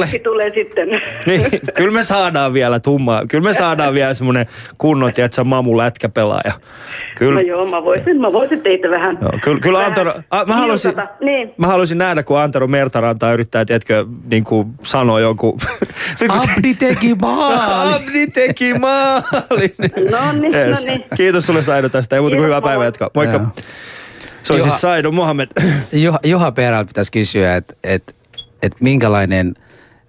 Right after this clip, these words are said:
Speaker 3: ajatus, onko sulla ollut semmoista niinku, niinku edes niinku pää-, päällä mitään semmoista niinku tuntumaa, että Suomesta löytyisi somalia-, somalialainen taustainen nainen, joka fanittaa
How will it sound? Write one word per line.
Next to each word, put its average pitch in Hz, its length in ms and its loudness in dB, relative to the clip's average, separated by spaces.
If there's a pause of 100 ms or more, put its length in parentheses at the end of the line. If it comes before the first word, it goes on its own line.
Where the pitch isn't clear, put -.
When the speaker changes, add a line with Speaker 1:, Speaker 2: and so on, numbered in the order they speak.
(120)
Speaker 3:
ajatus, 104 600 0 (520)
onko 123 220 2
sulla 143 320 2
ollut 120 280 2
semmoista 107 460 0
niinku, 95 340 -2 (600)
niinku 117 300 2
edes 156 420 2
niinku 127 300 2 (760)
pää-, 165 360 0
päällä 156 340 2
mitään 151 320 2
semmoista 123 340 0
niinku 117 220 2
tuntumaa, 110 500 2
että 110 260 -2
Suomesta 110 600 2
löytyisi 101 880 0 (400)
somalia-, 120 540 2 (220)
somalialainen 113 520 2
taustainen 107 500 0
nainen, 120 380 2
joka 98 200 0
fanittaa - 1000 -2